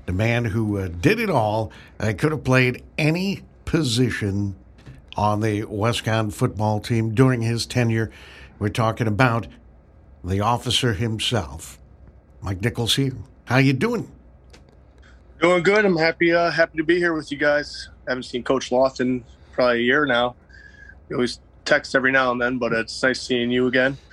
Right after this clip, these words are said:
Speaker 2: and nice to hear from you.
Speaker 1: Well, we're, we're pleased that, that you're here. You're one of the, one of the difference makers in this program,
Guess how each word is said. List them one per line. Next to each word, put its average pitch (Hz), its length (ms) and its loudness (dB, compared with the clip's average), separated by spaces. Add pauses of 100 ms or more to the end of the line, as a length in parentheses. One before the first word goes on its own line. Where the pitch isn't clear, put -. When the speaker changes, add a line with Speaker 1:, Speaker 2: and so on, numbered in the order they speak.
(420)
Speaker 2:
and 139 80 -2
nice 139 180 2
to 143 80 2
hear 143 80 2
from 135 160 -2
you. 156 220 0 (600)
Speaker 1:
Well, 107 720 2
we're, 123 320 4
we're 123 220 0
pleased 143 480 0
that, 123 300 0 (280)
that 123 200 4
you're 123 100 2
here. 170 160 0
You're 131 180 2
one 135 200 4
of 135 80 2
the, 127 220 0
one 117 420 0
of 117 60 2
the 113 40 0
difference 151 500 0
makers 117 600 0 (360)
in 113 180 2
this 117 280 2
program, 113 840 0